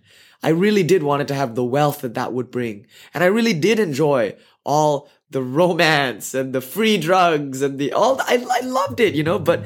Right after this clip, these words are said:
that morning I woke up and I, it, something in me had shifted. It was probably his grace, right? His blessing.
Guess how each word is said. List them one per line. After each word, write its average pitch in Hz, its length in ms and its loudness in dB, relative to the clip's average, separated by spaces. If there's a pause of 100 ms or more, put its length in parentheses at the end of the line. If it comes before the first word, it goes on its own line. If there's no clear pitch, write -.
(300)
that 190 260 0
morning 185 300 0
I 151 80 4
woke 147 260 0
up 156 140 0
and 127 100 0
I, 120 60 -2
it, - 260 -4
something 151 440 -4
in 143 100 -4
me 143 140 -2
had 123 160 -4
shifted. - 540 -4 (1000)
It 156 80 2
was 147 140 2
probably 147 300 2
his 127 140 0
grace, 107 340 -2
right? - 180 -8
His 120 140 -10
blessing. 117 440 -12